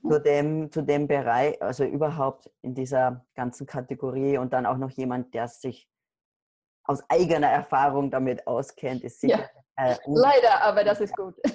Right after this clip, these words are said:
Speaker 1: Ja.
Speaker 2: <laughs>
Speaker 1: Jetzt gut für andere Leute.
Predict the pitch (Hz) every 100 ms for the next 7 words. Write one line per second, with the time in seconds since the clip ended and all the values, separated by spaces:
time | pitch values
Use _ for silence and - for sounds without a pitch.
0 | 330 320 285 - 330 - - - - -
1 | 330 _ _ _ _ _ _ _ _ _
2 | _ - 143 170 180 - 185 202 - -
3 | 160 196 185 170 160 147 -